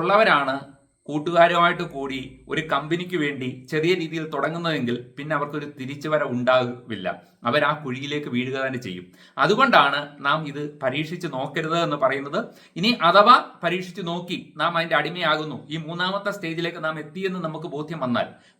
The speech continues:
നാം തന്നെ തീരുമാനിക്കുക എന്നുള്ളതാണ് തിരിച്ചു വരാൻ വേണ്ടിയിട്ട്. അതിന് നമ്മുടെ കുടുംബാംഗങ്ങളോട് നാം,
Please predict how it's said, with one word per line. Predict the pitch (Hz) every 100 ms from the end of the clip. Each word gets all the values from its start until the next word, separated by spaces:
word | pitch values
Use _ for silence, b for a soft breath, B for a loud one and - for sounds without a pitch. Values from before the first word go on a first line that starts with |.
| 151
നാം | 160 208 180
തന്നെ | 170 202 233 170
തീരുമാനിക്കുക | 165 170 175 170 180 170 156
എന്നുള്ളതാണ് | 151 143 135 127 127 - 143
തിരിച്ചു | 139 156 143
വരാൻ | 127 135 135
വേണ്ടിയിട്ട്. | 135 135 185 233 B B -
അതിന് | 131 160 180 175
നമ്മുടെ | 143 151 156
കുടുംബാംഗങ്ങളോട് | 139 147 156 160 165 170 175
നാം, | 160